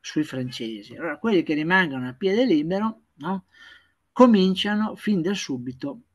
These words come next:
a fare delle azioni di sabotaggio, perlomeno. Anzi, il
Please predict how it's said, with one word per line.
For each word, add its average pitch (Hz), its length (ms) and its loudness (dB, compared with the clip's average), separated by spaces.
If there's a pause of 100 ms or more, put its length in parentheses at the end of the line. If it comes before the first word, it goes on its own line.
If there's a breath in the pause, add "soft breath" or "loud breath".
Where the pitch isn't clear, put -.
(260)
a 147 280 -6
fare 139 640 -6
delle 131 800 -6
azioni 127 920 -6 (1080)
di 127 280 -2
sabotaggio, 127 840 -6
perlomeno. 113 640 -14 (580 loud breath)
Anzi, 147 460 2
il 143 140 -6